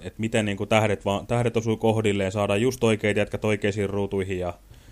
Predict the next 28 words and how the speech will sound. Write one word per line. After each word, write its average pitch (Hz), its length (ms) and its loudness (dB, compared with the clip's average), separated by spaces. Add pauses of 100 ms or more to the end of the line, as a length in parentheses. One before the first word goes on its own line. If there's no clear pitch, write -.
(680)
ja 101 60 -10
sit 101 140 -6
sen 107 140 2
jälkeen 98 300 2
niinku 95 180 -2
homma 98 240 0
hajoaa 95 240 0
ihan 95 180 -2
palasiksi 92 500 -2 (240)
ja 92 80 -6
sit 98 180 -8
taas 90 200 -2
ollaan, 92 240 -2
ollaan 92 300 -2
tässä 92 180 -6
tilanteessa. 90 460 -6
Ja 90 40 -6
jotenkin 101 260 -2
semmonen, 98 320 -4
se 104 200 -4
henki 104 340 0
on 90 60 -2
vähän 92 240 2
hävinnyt 90 420 -2
ja 87 160 -6 (3000)
saa 117 280 -4
katsoa 110 320 -4
miten, 104 260 -4